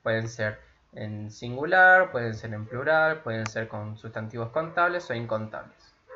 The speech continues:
Miren, el ejemplo. El ejemplo cero. It says, "Before the burglary, there was a T V next to the door." ¿Sí? Antes del, del robo,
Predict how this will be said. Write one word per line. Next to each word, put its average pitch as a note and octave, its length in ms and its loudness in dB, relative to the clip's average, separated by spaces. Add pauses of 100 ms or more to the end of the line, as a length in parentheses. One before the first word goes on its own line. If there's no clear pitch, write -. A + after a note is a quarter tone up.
(380)
Miren, A#2+ 300 -8 (300)
el E3+ 120 -16
ejemplo. A2+ 380 -8 (1800)
El A#2 100 -10
ejemplo A#2+ 340 -8
cero. - 240 -6 (840)
It D3+ 160 -10
says, - 560 -6 (300)
"Before A#3+ 440 6
the A#3+ 80 4
burglary, D3+ 720 4 (880)
there G#3+ 160 8
was G#3+ 280 6
a G3+ 100 0
T A3 140 -4
V A3+ 180 -2
next F#3 420 -2
to F#3+ 100 -4
the F3+ 100 0
door." A2+ 360 -2 (300)
¿Sí? F3 240 -14 (220)
Antes A3+ 400 6
del, F3+ 840 0 (1040)
del F3+ 200 0
robo, A3+ 520 4